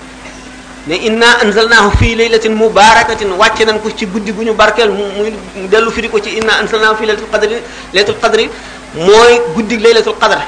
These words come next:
ci lañ wàccee Alquran. Fu ñu ko fa wàccee, fu mu jóge ak fu ñu ko wàccee, jóge ca lawxul mahfuz, ñëw ci asamaan si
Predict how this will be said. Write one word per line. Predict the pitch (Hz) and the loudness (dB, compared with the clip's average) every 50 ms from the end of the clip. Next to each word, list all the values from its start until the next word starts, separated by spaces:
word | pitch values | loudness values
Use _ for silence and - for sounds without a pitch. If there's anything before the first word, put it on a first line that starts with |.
| - - | -10 -6
ci | - 214 | -2 0
lañ | 220 226 233 | 0 2 4
wàccee | 240 233 - - 226 | 2 2 2 2 0
Alquran. | - 214 208 - 220 185 208 202 180 175 - - - - | 0 0 0 0 0 2 2 2 2 -2 -8 -14 -12 -8
Fu | 233 254 | -6 -6
ñu | 254 240 | -4 -2
ko | - 247 | -2 0
fa | 233 233 226 | 2 2 4
wàccee, | 226 233 233 233 233 - 233 226 226 226 226 - - - - - - - - - - - | 6 4 4 4 2 2 2 2 2 2 -2 -6 -14 -20 -20 -20 -20 -20 -20 -18 -16 -10
fu | - 254 | -4 -2
mu | 240 247 233 190 | -2 -2 0 0
jóge | 214 220 226 226 226 226 - - - - - - - | 2 4 4 4 2 0 -4 -12 -20 -18 -16 -4 0
ak | 214 220 220 220 | 0 0 0 0
fu | 226 240 | -2 -4
ñu | 233 | -2
ko | 233 240 | 2 4
wàccee, | 226 220 202 208 214 214 220 226 220 - - - - - - - - - - - 147 147 | 4 4 4 4 2 2 2 2 0 -4 -14 -20 -20 -20 -20 -20 -20 -20 -18 -14 -2 0
jóge | 208 226 240 240 240 | 0 2 2 0 0
ca | 233 233 | 0 2
lawxul | 254 269 254 - - 247 | 2 2 2 0 0 -2
mahfuz, | 214 240 277 277 - - 226 240 247 254 247 - - - - - - - - - - 170 | 0 0 0 0 2 4 4 6 6 4 2 -4 -12 -18 -20 -20 -20 -20 -20 -14 -8 -2
ñëw | 175 202 226 247 247 240 | 0 2 2 2 2 -2
ci | - - | -4 -6
asamaan | - 240 - 254 226 233 226 226 226 208 | -4 -4 -4 -2 0 2 2 2 0 -2
si | - - - - 247 247 254 247 | -6 -8 -6 -2 -2 0 0 -2